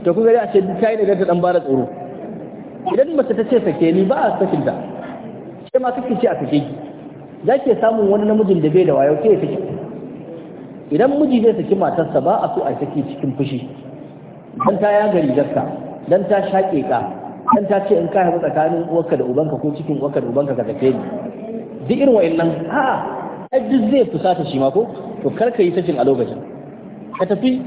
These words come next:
in kai saki a irin wannan yanayin ma sunan shi saki cikin fushi, a shar'ance ma sakin bai yi ba. Saki kana cikin natsuwarka da tunaninka da hankalinka.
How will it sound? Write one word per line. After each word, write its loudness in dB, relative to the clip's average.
in 2
kai 4
saki -2
a -2
irin 2
wannan 4
yanayin 4
ma 2
sunan 2
shi -4
saki 0
cikin 0
fushi, 2
a 2
shar'ance 0
ma 2
sakin -2
bai 4
yi 6
ba. 4
Saki 2
kana 0
cikin 0
natsuwarka 2
da 0
tunaninka 0
da -2
hankalinka. 0